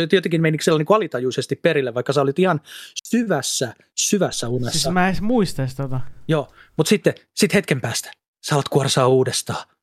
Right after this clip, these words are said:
Speaker 1: Sä alat kuorsaa uudestaan. Taas sillä samalla metodilla.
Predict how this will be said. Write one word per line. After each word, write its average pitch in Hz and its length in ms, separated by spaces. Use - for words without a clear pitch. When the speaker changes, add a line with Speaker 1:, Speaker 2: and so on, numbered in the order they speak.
Speaker 1:
Sä 160 60
alat 156 140
kuorsaa 151 300
uudestaan. 135 460
Taas 147 240
sillä 135 160
samalla 131 320
metodilla. 113 480